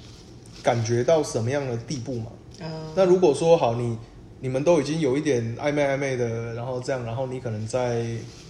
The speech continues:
Speaker 1: 比较跟他坦白，这 OK 啊。
Speaker 2: 嗯。
Speaker 1: 可是你如果还没有暧昧暧昧的，然后如果说他也没有，假如说偷偷有一点欣赏你的那种迹象，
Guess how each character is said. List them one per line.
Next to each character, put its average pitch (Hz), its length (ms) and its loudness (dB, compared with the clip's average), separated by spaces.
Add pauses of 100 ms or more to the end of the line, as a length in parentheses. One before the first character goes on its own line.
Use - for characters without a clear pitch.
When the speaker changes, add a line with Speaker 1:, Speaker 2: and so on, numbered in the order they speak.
(180)
Speaker 1:
比 120 80 -8
较 143 200 2 (260)
跟 139 80 -4
他 143 100 -2
坦 107 240 -4
白， 104 80 -8
这 120 120 -6
OK 160 280 -2
啊。 139 360 -2 (240)
Speaker 2:
嗯。 185 160 -4
Speaker 1:
可 143 80 0
是 202 100 0
你 185 120 0
如 139 120 0
果 170 80 4
还 139 140 0
没 143 100 -2
有 147 60 0
暧 147 160 0
昧 151 80 -2
暧 139 120 0
昧 143 180 -4
的， 120 100 -2
然 120 160 -8
后 131 320 0 (500)
如 170 160 2
果 147 180 8
说 151 260 2
他 165 200 4
也 139 60 0
没 131 140 -2
有， 139 160 0
假 113 140 -6
如 110 60 -6
说 127 240 -2
偷 151 160 -2
偷 151 180 4
有 131 140 0
一 131 40 -4
点 120 220 -2
欣 147 200 -2
赏 135 200 -2
你 117 120 -6
的 110 60 -8
那 113 40 -6
种 127 160 -6
迹 120 220 -8
象， 123 240 -2